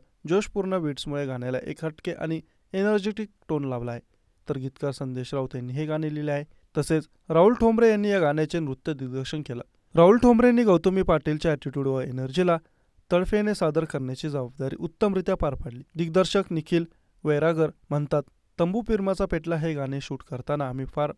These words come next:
मजा केली. अर्थातच गौतमी पाटीलमुळे या गाण्याला चार चांद लागले.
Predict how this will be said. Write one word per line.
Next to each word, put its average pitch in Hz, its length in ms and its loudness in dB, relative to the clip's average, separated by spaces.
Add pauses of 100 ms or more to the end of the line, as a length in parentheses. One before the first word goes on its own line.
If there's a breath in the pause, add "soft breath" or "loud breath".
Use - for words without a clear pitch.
मजा 139 200 -6
केली. 131 200 -10 (420)
अर्थातच 143 420 -4 (440)
गौतमी 214 360 4
पाटीलमुळे 196 520 0
या 190 80 0
गाण्याला 151 360 0
चार 143 200 -2
चांद 123 260 -10
लागले. 117 220 -12